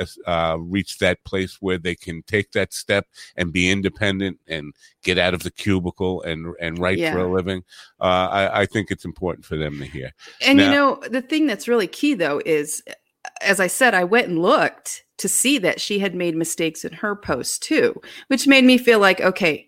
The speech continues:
Speaker 2: she's human, too. Let's just let this go." I did not say it, anything.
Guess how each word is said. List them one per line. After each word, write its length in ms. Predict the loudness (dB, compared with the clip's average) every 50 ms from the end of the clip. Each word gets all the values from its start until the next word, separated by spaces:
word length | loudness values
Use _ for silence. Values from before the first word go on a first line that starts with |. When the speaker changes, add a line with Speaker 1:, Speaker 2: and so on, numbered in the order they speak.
| _ _
Speaker 2:
she's 280 | -14 -8 -6 -6 -6 -2
human, 300 | -2 -2 0 0 -2 -2
too. 420 | -2 0 0 0 0 0 -2 -4 -10 _ _ _ _ _
Let's 240 | 2 2 2 0 -4
just 180 | -4 -4 -4
let 240 | -2 -2 -2 -2 -2
this 180 | -4 -6 -6 -6 -4
go." 260 | -2 0 0 0 -2 -6 -14 -18 -4 0
I 120 | 2 4
did 120 | 6 6 6
not 300 | 6 6 4 4 2 -2
say 300 | -2 0 2 2 2 2
it, 100 | 0 0 0
anything. 540 | -2 -2 -2 -4 -6 -8 -10 -10 -10 -12